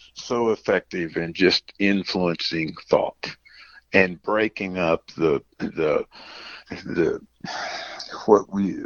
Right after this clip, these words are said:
so often for over a period of years there saw as the best place to play is the middle of fairway, middle of fairway, middle of fairway. You'd hear that on television. You'd,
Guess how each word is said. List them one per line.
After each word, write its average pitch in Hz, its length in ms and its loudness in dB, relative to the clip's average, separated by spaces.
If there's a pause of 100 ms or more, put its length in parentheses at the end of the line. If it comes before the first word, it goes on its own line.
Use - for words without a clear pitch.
(340)
so - 400 -4
often 101 640 -4 (160)
for 95 140 2
over 87 340 2
a 76 80 -2
period 95 320 4
of 80 140 -8
years 87 300 0
there 85 200 2
saw 85 400 0
as - 160 -10 (600)
the 110 120 -2
best 104 260 0
place 95 300 2
to - 80 -10
play 101 280 2
is 80 100 -6
the 90 80 -4
middle 85 220 0
of 85 80 2
fairway, 82 360 2
middle 92 240 0
of - 80 -2
fairway, 82 340 2 (100)
middle 80 200 0
of 82 80 -2
fairway. 85 400 0 (120)
You'd - 200 -8
hear 98 240 0
that 85 160 0
on 80 160 -4
television. 80 640 -2
You'd, 73 160 -10